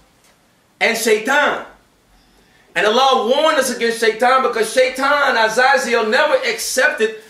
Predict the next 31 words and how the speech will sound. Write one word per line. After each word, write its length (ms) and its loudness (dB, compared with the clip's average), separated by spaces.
to 160 0
bow 320 2
down 420 2
to 200 -2
Adam 500 2
because 320 0
he 200 0
saw. 580 0
Allah 440 2
Almighty 340 0
showed 680 0
the 320 -6
magnificence 500 0
of 180 0
what 180 0
he 140 -4
was 200 -6
doing. 200 0
They 100 0
was 120 -6
like, 180 -10
"What 120 -4
is 120 -6
Allah 460 -10
doing?" 300 -12
And 120 0
they 120 2
saw 420 2
Allah 320 2
Almighty 440 -2
work 480 0